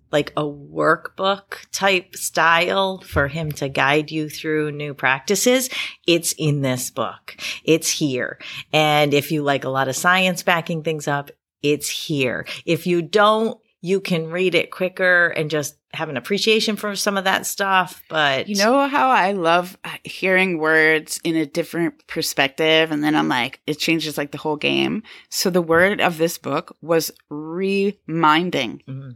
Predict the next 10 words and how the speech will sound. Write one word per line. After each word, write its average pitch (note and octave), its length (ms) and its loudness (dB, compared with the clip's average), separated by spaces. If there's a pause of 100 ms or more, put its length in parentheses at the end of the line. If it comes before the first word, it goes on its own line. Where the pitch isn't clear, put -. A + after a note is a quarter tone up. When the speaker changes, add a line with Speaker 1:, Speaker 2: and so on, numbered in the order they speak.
Speaker 2:
You're D#3+ 160 2
always F#3+ 360 2 (1160)
reminding F3 1080 2 (160)
yourself D#3 1000 0 (480)
of D3+ 460 2 (120)
what D3+ 240 2
you D3+ 120 2
need C#3 220 0
to C#3+ 100 -2
do. D3 220 2